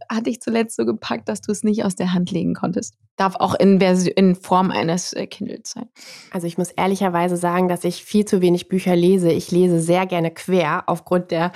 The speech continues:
Speaker 2: nicht vorhandenen Zeit. Aber, ähm, ich habe immer wieder Bücher, die ich auch bekomme. Mein Schwiegervater hat mir vor grad einigen Tagen ein Buch gegeben. Das muss ich euch nachliefern. Das ist super, super spannend. Da geht's eben auch um Zukunftsperspektiven. Und ein anderes Buch, was ich auf jeden Fall ganz toll fand, ist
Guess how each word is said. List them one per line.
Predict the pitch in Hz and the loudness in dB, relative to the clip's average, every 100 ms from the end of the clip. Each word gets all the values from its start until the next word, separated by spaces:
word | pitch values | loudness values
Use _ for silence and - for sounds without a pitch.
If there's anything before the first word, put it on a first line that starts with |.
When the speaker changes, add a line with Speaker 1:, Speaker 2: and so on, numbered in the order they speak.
| - - - | -8 -10 -4
Speaker 2:
nicht | - 196 - | 2 2 2
vorhandenen | 196 202 175 180 | -2 0 0 -2
Zeit. | - 190 214 - - - | -2 -2 -4 -6 -16 -18
Aber, | - 190 202 196 202 202 | -6 -4 -4 -6 -10 -8
ähm, | 190 185 185 190 | -6 -4 -4 -4
ich | - - - | -10 -16 -10
habe | 180 190 | -10 -2
immer | - 240 | 0 2
wieder | 220 208 | 2 0
Bücher, | 196 202 214 | -2 -2 -2
die | 190 185 185 | -2 -4 -2
ich | 185 - | -2 -2
auch | - 180 | -4 -4
bekomme. | - - - 214 220 214 | -8 -8 -2 2 2 2
Mein | 202 180 | 2 0
Schwiegervater | - 214 202 196 196 | -2 -4 -2 -2 -2
hat | 196 | -2
mir | 190 180 | 0 0
vor | - 175 175 170 - - - | 0 0 0 -4 -16 -20 -6
grad | 180 190 | -4 0
einigen | 180 180 | 0 0
Tagen | 180 185 190 | 0 -2 0
ein | 185 | 0
Buch | 185 | 0
gegeben. | - 175 180 175 180 | -2 0 2 4 4
Das | 175 170 | 2 0
muss | 170 | -2
ich | - - | -2 -4
euch | 165 | 2
nachliefern. | 170 170 180 180 180 | 2 2 -2 0 0
Das | 175 165 | 0 -4
ist | 165 - | -10 -8
super, | 160 175 214 214 | -2 0 2 0
super | 180 185 180 | 0 0 -2
spannend. | - 185 180 | -2 -2 0
Da | 175 | 0
geht's | 170 170 | -2 -4
eben | 160 | -6
auch | - 202 208 | -4 -2 -2
um | |
Zukunftsperspektiven. | 202 214 208 202 - 202 202 190 202 190 190 - - - | -2 -2 -2 -2 -2 -4 -2 -2 0 0 0 -8 -16 -2
Und | - | 0
ein | 180 170 | 2 0
anderes | - 214 208 | 0 -2 -2
Buch, | - 196 196 | -4 -4 -2
was | - 170 | -4 -6
ich | - | -8
auf | - | -8
jeden | - 196 | -2 0
Fall | 190 | 0
ganz | 180 165 196 | -2 -2 -4
toll | - 185 185 | -6 -4 -4
fand, | 190 190 185 | -2 -4 -2
ist | 170 180 | -4 -6